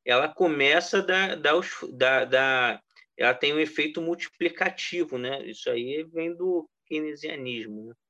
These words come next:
É, um efeito multiplicativo, então, a, a cada dólar, né, a cada real investido, existe um retorno na economia, é, maior que um,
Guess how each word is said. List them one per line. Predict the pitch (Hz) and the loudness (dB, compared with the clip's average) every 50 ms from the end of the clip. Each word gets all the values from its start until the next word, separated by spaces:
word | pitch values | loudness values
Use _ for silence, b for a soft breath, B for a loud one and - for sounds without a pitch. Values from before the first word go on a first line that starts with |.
| _ _ _ _ _ _ _ _ _ _ _ _ - 117 | _ _ _ _ _ _ _ _ _ _ _ _ -2 0
É, | 113 110 110 110 110 107 107 104 104 104 101 | 2 2 2 2 2 4 4 4 4 4 0
um | 113 | -4
efeito | 117 113 - 127 127 - - 131 | -4 -2 -2 -2 -2 -4 -8 -10
multiplicativo, | 123 135 135 131 - - 131 131 135 131 127 - 147 156 175 | -6 -6 -6 -6 -6 -10 -4 0 0 0 0 0 -6 -6 -6
então, | 180 175 190 190 - 170 170 170 | -8 -8 -12 -8 -2 0 0 0
a, | 170 170 156 151 | 0 0 0 -2
a | 139 131 - 139 | -2 -2 -4 -4
cada | - - - 143 151 156 160 170 160 156 139 131 120 110 107 107 - - _ _ _ - - 123 117 | -2 2 2 2 2 2 0 0 2 2 2 2 2 0 -2 -6 -10 -14 _ _ _ -10 -8 -8 -6
dólar, | 117 110 117 127 139 147 143 120 107 101 - - | -2 2 4 4 4 4 4 2 0 -2 -6 -10
né, | 113 110 110 107 107 | -10 -8 -8 -8 -8
a | 104 | -6
cada | - 113 117 120 127 | -4 -4 -2 0 0
real | 123 123 113 107 110 113 120 120 | 0 0 2 2 2 2 2 0
investido, | 117 117 120 120 117 - - - - 196 190 175 - 117 107 107 - _ _ b b b b b b b _ _ - 131 | -2 -2 -4 -4 -4 -4 -8 -12 -6 -4 -4 -4 -4 -6 -12 -14 -14 _ _ b b b b b b b _ _ -10 -6
existe | 139 131 131 151 175 175 - 202 | -6 -4 0 0 -2 0 0 -2
um | 196 | 0
retorno | 180 190 185 185 - _ - 175 190 220 240 240 220 226 208 202 | 2 2 2 0 0 _ -4 -2 2 2 2 2 2 0 -6 -6
na | 185 170 165 156 | -6 -4 -4 -6
economia, | 151 - - 156 160 156 143 135 131 135 143 160 175 180 185 190 190 185 185 180 - - | -6 -6 -8 -8 -6 -6 -6 -8 -8 -8 -8 -8 -6 -2 -2 -2 -2 -2 -6 -10 -8 -4
é, | 143 147 139 139 143 139 135 131 131 127 123 120 117 113 110 107 _ _ _ _ - | -2 -2 0 0 0 0 2 4 4 6 4 4 2 0 -4 -8 _ _ _ _ -6
maior | 131 139 160 175 175 147 139 135 139 160 160 - - - | 0 2 4 4 4 4 4 4 4 4 2 0 -4 -10
que | - 208 208 | -6 -4 -2
um, | 202 165 147 147 135 | -2 -2 -4 -6 -8